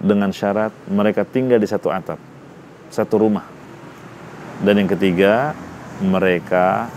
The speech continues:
masih dalam satu kewajiban nafkah. Maka apabila terpenuhi ketiga syarat ini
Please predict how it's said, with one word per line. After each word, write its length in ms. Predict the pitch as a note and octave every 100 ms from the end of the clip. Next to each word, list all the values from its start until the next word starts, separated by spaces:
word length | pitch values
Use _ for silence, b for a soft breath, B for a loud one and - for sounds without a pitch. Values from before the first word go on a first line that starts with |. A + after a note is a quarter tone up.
| F#2
masih 320 | F#2 F#2 F#2+
dalam 320 | F2+ E2+ E2+
satu 320 | - A#2 C3+
kewajiban 600 | C#3+ G#2+ F#2+ F2+ F2 F2 F2+ F2+ F#2 - - - - - - - - F#2
nafkah. 560 | G2+ - - - - - - - - - - - - -
Maka 320 | A2 A2 G#2
apabila 400 | G2 F#2 G2+ G2+
terpenuhi 640 | G2+ F#2+ G#2 A2+ A#2+ D#3+ F#3 - - -
ketiga 320 | A#2 A#2+ A2
syarat 320 | - G2+ G2+
ini 320 | F#2+ G2 C#3